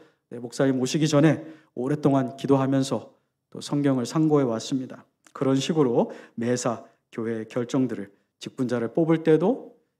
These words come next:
교회 행사를 결정할 때에도, 예산을 집행할 때에도, 교회의 헌법을 바꿀 때에도 이 조항이 정말 그리스도가 이 교회의 주인인 것을 나타내는 것인지, 아니면 내가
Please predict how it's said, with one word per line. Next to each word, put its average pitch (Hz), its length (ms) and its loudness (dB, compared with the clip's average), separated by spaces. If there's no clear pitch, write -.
교회 117 320 -4
행사를 165 400 4
결정할 156 480 2
때에도, 156 500 0
예산을 139 420 0
집행할 147 500 -2
때에도, 147 520 -2
교회의 175 280 8
헌법을 320 480 4
바꿀 220 300 2
때에도 190 500 -2
이 226 160 8
조항이 196 560 4
정말 233 680 8
그리스도가 214 800 8
이 233 200 8
교회의 196 360 8
주인인 196 360 4
것을 196 400 2
나타내는 190 520 2
것인지, 202 460 -2
아니면 233 400 10
내가 180 540 8